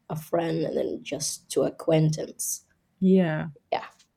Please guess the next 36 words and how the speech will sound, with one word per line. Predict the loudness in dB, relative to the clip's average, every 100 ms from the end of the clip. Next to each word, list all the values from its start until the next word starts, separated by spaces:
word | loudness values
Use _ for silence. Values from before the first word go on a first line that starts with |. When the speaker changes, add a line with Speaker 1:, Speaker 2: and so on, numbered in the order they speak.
| _ _ _ _ _ _ _ _ _ -20 _
Speaker 1:
I, | 6 8
I | 10 12
Speaker 2:
Wow. | 12
Speaker 1:
lo-, | 12
I | 12
love | 12 12
reading, | 12 10 10 8
so | 6 6
this | 8 8 10
was, | 10 12
like, | 12 12
an | 10
Speaker 2:
No. | 6
Speaker 1:
interesting | 2 0 -2 -2
fact. | -2 -2 -2 -8 _ _ _ _
Speaker 2:
Send | 10 12 12 12
me | 12
more, | 12 12
Speaker 1:
Um, | 10 6 2
uh, | 0 2
Speaker 2:
please. | 2 2 _
Drop | 8 8
me. | 10 6 10
Speaker 1:
<laughs> | 12 12 12 12 10 2 -6 -8 -8 -16 8
Speaker 2:
You | 8
should | 10 10
do | 12 12
Ridwan's | 12 8 8 6 6 6 6 4 0 0
Friday | 8 10 10 10 8
Facts. | 8 2 2 -6 0
Every | 6 6 6
Friday, | 8 8 8 6
you | 4
should | 4 8
drop | 8 8 4
me | -6